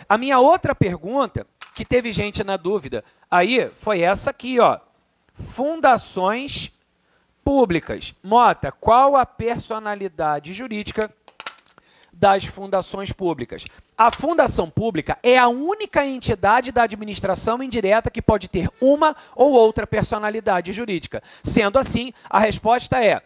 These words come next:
existem fundações públicas que são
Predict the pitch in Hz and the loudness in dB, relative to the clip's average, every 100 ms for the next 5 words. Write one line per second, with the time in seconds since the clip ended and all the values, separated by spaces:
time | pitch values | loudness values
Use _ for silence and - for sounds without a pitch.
0 | _ - 226 226 277 311 320 247 240 240 | _ -2 0 0 -2 -8 -10 -10 -12 -4
1 | 220 - 233 240 - 226 180 156 180 180 | -4 -4 -10 -10 -8 -4 -2 -2 -2 -4
2 | - 220 - 180 | -6 -4 0 0